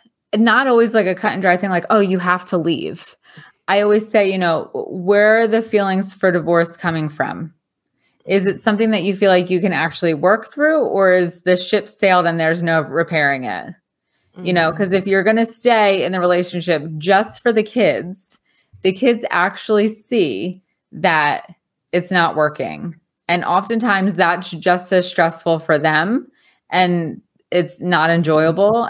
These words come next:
Speaker 1: And so sometimes the kids are actually more relieved when the parents separate or get a divorce, because they feel like, "Okay, I can have my mom back. She's not miserable anymore.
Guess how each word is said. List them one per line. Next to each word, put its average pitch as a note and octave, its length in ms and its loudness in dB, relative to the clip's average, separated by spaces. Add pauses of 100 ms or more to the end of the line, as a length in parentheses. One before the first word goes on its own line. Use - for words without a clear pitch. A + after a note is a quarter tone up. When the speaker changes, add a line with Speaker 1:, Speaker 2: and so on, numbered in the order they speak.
(100)
Speaker 1:
And E3+ 400 -2
so F3 360 0
sometimes A#3+ 640 0
the F3+ 240 2
kids G#3+ 240 0
are F#3+ 60 4
actually F3+ 400 0
more F3+ 220 2
relieved D#3+ 640 0
when D#3+ 160 -6
the D#3 80 -4
parents D#3 380 -2
separate D#3 320 0
or D#3 100 0
get D#3 140 0
a D#3 60 -4
divorce, D#3+ 380 -2
because E3 300 -2
they E3 160 2
feel E3+ 180 2
like, D#3+ 180 2
"Okay, E3+ 260 0
I D#3 100 2
can E3 160 -2
have E3+ 260 0
my E3 200 2
mom D#3+ 360 2
back. D#3+ 360 -2
She's D#3+ 260 -6
not D#3 240 -2
miserable D#3 540 0
anymore. D#3 640 -2